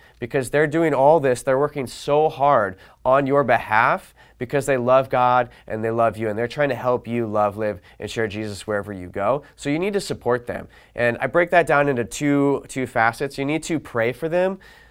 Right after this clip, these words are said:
You need to pray for them specifically. You need to pray for them consistently. You can't do that unless you know them and love them. But also, you need to pay for them. They're doing a very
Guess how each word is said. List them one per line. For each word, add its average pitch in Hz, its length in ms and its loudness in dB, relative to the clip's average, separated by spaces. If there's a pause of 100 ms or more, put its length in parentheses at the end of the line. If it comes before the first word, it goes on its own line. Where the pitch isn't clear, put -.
(320)
You 139 140 -2
need 151 200 -2
to 151 320 -2
pray 147 180 -2
for 147 100 -8
them 151 140 -4
specifically. 156 720 -4
You 135 100 -4
need 131 140 -4
to - 80 -18
pray 135 180 -2
for 139 160 -6
them 135 160 -2
consistently. 147 1200 -4 (280)
You 120 140 -4
can't 170 340 -2
do 143 200 -2
that 151 180 4
unless 120 320 -2
you 123 100 -4
know 117 160 0
them 113 140 -4
and 104 140 -4
love 104 180 -2
them. 131 140 -2
But 139 100 -2
also, 147 300 -2
you 175 180 -6
need 302 160 -8
to 175 100 -4
pay 120 420 -4
for 120 180 -6
them. 80 240 -10 (340)
They're 170 200 4
doing 220 220 0
a 170 120 0
very 147 800 -2